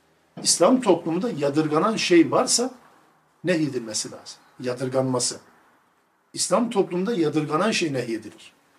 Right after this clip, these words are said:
E peki Müslüman bir toplumda bazı şeyler yadırganmıyorsa o Müslüman toplumun yozlaştığı anlamına gelir. Yadırganmıyorsa. Yani mesela iffetsizlik yadırganmıyorsa bu münker olmaktan çıkıyor anlamına değil, Müslüman toplumun ölçüleri bozulmuş demektir.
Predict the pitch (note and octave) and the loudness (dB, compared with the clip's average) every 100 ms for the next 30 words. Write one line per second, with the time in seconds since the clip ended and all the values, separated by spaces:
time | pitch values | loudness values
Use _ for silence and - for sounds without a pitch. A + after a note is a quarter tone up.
0 | _ _ C3+ F#3 F#3+ F3+ C#3+ - E3 G#3 | _ _ -6 -4 -4 -6 -4 -4 -2 -2
1 | G3+ F#3 E3+ E3 F3+ G3 D#3 F#3+ F#3+ F#3+ | -2 0 0 0 -4 -2 0 0 0 -2
2 | F#3 F3+ D#3+ D#3 D#3+ F#3+ F3 A#2+ A#2 B3+ | -2 2 4 4 6 4 4 0 -2 -4
3 | - _ _ _ _ _ _ - F3+ D#3 | -8 _ _ _ _ _ _ -12 -6 -6
4 | D#3+ F3+ E3+ D#3+ C#3+ E3+ G3 D3+ C3 C3+ | -2 -2 -2 -4 -4 -6 -4 -2 -2 -4
5 | - G#3 F3 A2+ G2 F#2+ - _ _ _ | -4 -6 -6 -8 -10 -18 -20 _ _ _
6 | _ _ A#2+ A#2+ C3 D3+ D3 A2+ - - | _ _ -8 -4 0 2 0 -2 -8 -12
7 | - _ _ _ _ _ - C#3 E3+ D3 | -18 _ _ _ _ _ -6 -2 0 0
8 | D#3 E3+ C#3 F#2+ - - _ - D#3+ - | 0 4 4 2 -6 -20 _ -4 -4 2
9 | D#3+ - F3 G#3+ D#3+ D3+ D#3+ E3 A#3 F3+ | 2 2 -2 -2 -2 2 4 4 4 2
10 | D#3 A#3 C#4+ - _ _ _ _ _ - | 0 -2 -4 -12 _ _ _ _ _ -4
11 | F#3+ F#3 F3 F#3 F#3 F3 F3 E3+ F3+ F3 | 0 0 0 2 4 4 2 2 0 0
12 | - F#3 F3+ F3+ F#3+ G3+ C4 B3+ - _ | 0 2 4 2 0 0 -2 -2 -8 _
13 | _ _ - D3 - F3+ A3+ - E3 E3 | _ _ -4 -2 0 0 0 2 2 2
14 | G3+ G3 D#3+ - D#3+ F#3 D3+ B2+ A2+ G#2+ | -4 2 0 2 2 2 2 -2 -2 -10
15 | - G2+ F#2 - - | -10 -12 -18 -20 -20